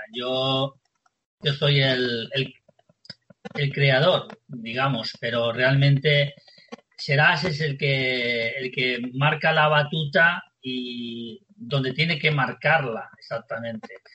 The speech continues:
Eh, yo solamente puedo decir que es muy importante, eh, estamos muy ilusionados los dos, que va cara adelante, todo es lento en esta vida,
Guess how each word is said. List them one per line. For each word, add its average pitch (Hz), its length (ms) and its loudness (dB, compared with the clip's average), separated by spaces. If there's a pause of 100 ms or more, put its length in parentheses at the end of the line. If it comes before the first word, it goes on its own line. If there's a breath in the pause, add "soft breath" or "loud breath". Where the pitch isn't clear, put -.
(1700 soft breath)
Eh, - 280 -6
yo 175 120 0
solamente 226 380 4
puedo 220 160 6
decir 208 260 2
que 196 120 2
es 165 140 0
muy 175 160 -4
importante, 170 600 -2
eh, 143 640 0
estamos 156 300 0
muy 160 160 0
ilusionados 143 640 2
los 123 80 -8
dos, 214 380 0 (220)
que 131 640 0
va 156 140 2
cara 151 200 4
adelante, 165 580 0 (800)
todo 131 240 0
es 131 60 -2
lento 190 300 2
en 170 60 -2
esta 160 240 -2
vida, 214 360 0